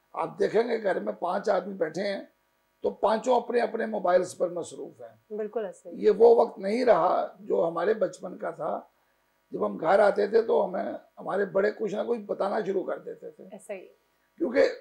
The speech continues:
Speaker 1: टीवी तो जरूर आ गया था नाइनटीन सिक्सटी फ़ोर में, लेकिन उसका बड़ा लिमिटेड टाइम के लिए हुआ करता था।
Speaker 2: हम्म।
Speaker 1: तो जो बाकी टाइम था सोने से पहले, उसमें मेरी वालदा, मेरे वालिद, मेरी दादी,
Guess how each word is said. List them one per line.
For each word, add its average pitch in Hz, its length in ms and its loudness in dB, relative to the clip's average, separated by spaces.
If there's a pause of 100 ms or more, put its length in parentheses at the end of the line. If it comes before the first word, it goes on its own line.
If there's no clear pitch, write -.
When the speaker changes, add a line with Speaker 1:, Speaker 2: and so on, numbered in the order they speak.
(180)
Speaker 1:
टीवी 226 320 0
तो 247 240 6
जरूर 214 300 2
आ 196 160 4
गया 233 220 2
था - 120 0
नाइनटीन 185 360 -8
सिक्सटी - 340 -16
फ़ोर 214 300 -2
में, 185 280 -8 (840)
लेकिन 240 240 0
उसका 240 200 4
बड़ा 233 160 4
लिमिटेड 226 460 0
टाइम 196 240 -2
के 202 120 -6
लिए 190 160 -2
हुआ 160 260 -2
करता 151 340 -14
था। - 300 -20
Speaker 2:
हम्म। 208 160 -8 (420)
Speaker 1:
तो - 60 -6
जो 254 120 -2
बाकी 202 380 4
टाइम 208 320 2
था - 240 2
सोने 220 440 -2
से 185 140 0
पहले, 190 460 4 (580)
उसमें 220 340 -6
मेरी 208 240 -2
वालदा, 190 720 2 (240)
मेरे 190 180 -2
वालिद, 190 500 2 (420)
मेरी 190 180 -2
दादी, 185 580 0